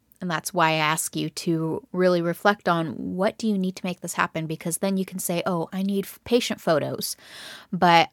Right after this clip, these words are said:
I don't have the time right now to go get photos, or I don't have any photos on hand. How can I get more photos?" This would be where you could go to your team and say, "Hey, I need some photos. Can you help me out?" Now, if you struggle with getting photos from your team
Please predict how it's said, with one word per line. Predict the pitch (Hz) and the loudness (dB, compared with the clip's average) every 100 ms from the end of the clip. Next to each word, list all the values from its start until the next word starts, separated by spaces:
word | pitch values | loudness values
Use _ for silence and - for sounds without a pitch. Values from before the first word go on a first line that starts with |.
| - | 4
I | 180 | 4
don't | 180 185 | 4 0
have | - 175 165 165 160 160 - - | -2 0 2 4 2 0 -6 -10
the | 165 | -8
time | - - 226 220 | -6 2 4 4
right | 202 | 2
now | 180 170 165 | 2 0 0
to | - | -2
go | 170 175 | 2 2
get | 165 - | 2 -2
photos, | - 160 135 120 151 | -2 -2 0 0 0
or | 165 156 - | 2 2 2
I | 160 | 0
don't | 156 - | -2 -2
have | 165 | -2
any | 165 | -2
photos | 160 165 151 143 - | -2 0 0 -2 -4
on | 147 | -4
hand. | - 277 180 185 | 2 6 6 2
How | - 185 | 6 6
can | 190 208 | 6 2
I | 185 | -2
get | - | -2
more | 175 160 | -2 -2
photos?" | - 170 147 - - - - - | 0 0 0 -6 -8 -8 -20 -12
This | - 214 | -4 0
would | 214 190 | 2 2
be | 190 175 | 2 2
where | 165 170 | 2 0
you | 165 | -2
could | 165 185 | -4 -4
go | 156 | -4
to | 147 - | -4 -4
your | 190 190 | -4 -4
team | - 240 147 - _ _ _ _ _ _ - | 0 0 0 -6 _ _ _ _ _ _ -4
and | 208 185 | -2 -2
say, | - 190 175 | 0 0 0
"Hey, | 196 175 | 2 0
I | 170 175 | 0 -4
need | 175 180 | -4 -4
some | 180 | -6
photos. | - 170 160 - | -2 -2 -2 -4
Can | 156 | -6
you | 147 | -8
help | 151 | -10
me | 151 170 | -6 -2
out?" | - - - - - - | -4 -4 -14 -14 -16 -10
Now, | - 180 170 | 2 4 6
if | 165 175 190 | 4 2 -2
you | 185 | -2
struggle | - 185 175 220 | 0 0 4 4
with | 233 - | 2 2
getting | 208 208 | 2 2
photos | - 202 202 208 | 6 6 8 4
from | - 196 | 2 0
your | 190 180 | 0 -2
team | - 175 156 190 285 | -4 -2 0 0 0